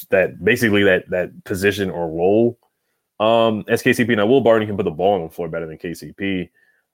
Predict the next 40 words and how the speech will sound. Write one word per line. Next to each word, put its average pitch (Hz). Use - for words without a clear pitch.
Um, 92
so 104
that's 120
just 110
how 104
I, 90
that's 107
how 120
I 101
see 107
it 92
shaking 101
out 98
with 95
West. 95
Now, 98
he 123
played 113
twelve 131
percent 110
at, 98
twelve 139
percent 131
of 117
the 107
time 107
he 104
played 101
at 90
the 85
center 110
spot. 87
Kyle 165
Kuzma 131
can 120
be 107
a 90
small 87
ball 73
five. -